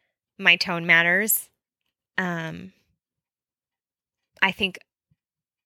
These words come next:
a good th-, thing to go by or a good, I think a good phrase to go by is, "Are my words building you up or are my words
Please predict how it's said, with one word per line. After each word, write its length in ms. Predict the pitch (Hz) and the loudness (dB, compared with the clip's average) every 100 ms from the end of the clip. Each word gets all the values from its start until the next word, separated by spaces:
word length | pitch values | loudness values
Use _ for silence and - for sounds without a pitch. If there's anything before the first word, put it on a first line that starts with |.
| - | 2
a 100 | 208 | 2
good 360 | 180 196 196 196 | 4 6 6 6
th-, 100 | - - _ _ _ _ _ | -8 -20 _ _ _ _ _
thing 460 | - - 240 240 233 | -20 -4 4 4 2
to 160 | - | -6
go 260 | 196 190 190 | 0 4 6
by 380 | 196 185 190 185 | 8 8 8 6
or 120 | 170 | 4
a 100 | 170 | 2
good, 420 | 175 185 180 180 - _ _ _ _ _ _ _ _ _ _ _ _ _ _ _ _ _ _ _ _ _ _ _ _ _ _ _ _ _ _ _ - | 0 -2 -2 -6 -12 _ _ _ _ _ _ _ _ _ _ _ _ _ _ _ _ _ _ _ _ _ _ _ _ _ _ _ _ _ _ _ -2
I 80 | 202 | -2
think 220 | 220 214 | 0 -2
a 60 | 226 | -2
good 540 | 175 220 202 202 208 | 0 6 8 8 4
phrase 680 | - - 202 180 175 175 - - | -10 2 8 8 8 2 -6 -8
to 100 | 196 | -6
go 240 | 190 180 | 0 0
by 320 | 175 160 151 - | 2 2 2 -2
is, 280 | 165 160 160 | -10 -10 -10
"Are 140 | 170 | -10
my 180 | 151 165 | -8 -8
words 480 | 165 170 170 165 - - - _ _ _ _ _ _ - | -6 2 2 2 -6 -8 -20 _ _ _ _ _ _ 6
building 320 | 240 247 233 | 6 6 2
you 180 | 208 190 | 4 6
up 240 | 185 - | 6 4
or 60 | 180 | -2
are 80 | |
my 180 | 175 170 | -2 -4
words 640 | 165 170 160 160 175 - | -4 -4 -4 -4 -4 -6